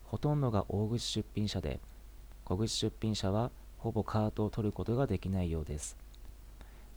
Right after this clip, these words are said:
要するに、大口出品の方が売り上げが上がりやすいとも言えます。先にも言いましたが、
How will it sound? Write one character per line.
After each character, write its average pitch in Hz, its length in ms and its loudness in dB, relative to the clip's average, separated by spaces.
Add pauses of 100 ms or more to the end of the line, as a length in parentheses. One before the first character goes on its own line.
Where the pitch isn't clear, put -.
要 117 180 2
す - 120 -2
る 127 120 6
に、 95 200 0 (360)
大 127 220 4
口 143 100 4
出 - 320 0
品 117 140 2
の 101 80 4
方 92 260 2
が 113 200 2 (100)
売 92 120 2
り 110 100 4
上 104 120 4
げ 110 100 2
が 135 220 2
上 87 80 2
が 92 120 4
り 101 100 4
や 98 120 4
す - 160 0
い 90 60 0
と 110 120 0
も 123 120 0
言 78 100 2
え 71 60 0
ま 69 140 -4
す。 - 180 -10 (1500)
先 - 260 0
に 139 140 6
も 107 100 6
言 98 120 2
い 101 60 4
ま 104 120 4
し - 60 -2
た 80 140 2
が、 87 220 2